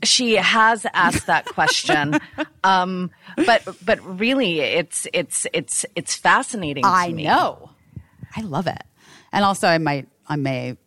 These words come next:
Speaker 2: I need to look into this fibromyalgia theory that I just, that just came to me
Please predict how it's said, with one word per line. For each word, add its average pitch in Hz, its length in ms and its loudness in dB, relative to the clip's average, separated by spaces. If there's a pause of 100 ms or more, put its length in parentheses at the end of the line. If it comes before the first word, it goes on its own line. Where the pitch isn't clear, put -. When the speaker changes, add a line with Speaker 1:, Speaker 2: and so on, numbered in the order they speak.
Speaker 2:
I 160 80 -2
need 143 160 -2
to 131 80 -4
look - 180 -8
into 131 180 -6
this - 140 -10
fibromyalgia 90 760 -8
theory 90 320 -8
that 139 160 -6
I 92 80 -6
just, - 340 -10
that 165 140 -4
just 151 160 -10
came 95 220 -8
to - 100 -14
me 165 220 -10